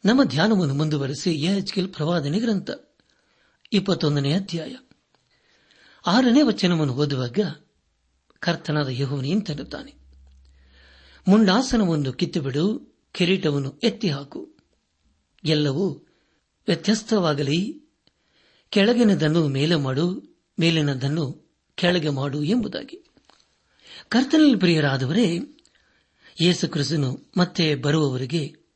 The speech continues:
ದಾವಿದನ ವಂಶದಲ್ಲಿ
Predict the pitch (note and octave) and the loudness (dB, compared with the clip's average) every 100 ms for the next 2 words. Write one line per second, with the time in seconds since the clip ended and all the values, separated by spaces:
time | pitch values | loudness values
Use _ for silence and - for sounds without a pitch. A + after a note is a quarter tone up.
0 | _ _ _ _ _ _ _ _ _ _ | _ _ _ _ _ _ _ _ _ _
1 | _ D3 D#3 D3 D3 C#3+ C#3+ D#3 C#3+ C3+ | _ -2 0 0 0 -2 -2 -4 -4 -4
2 | C#3+ C3+ - | -4 -6 -12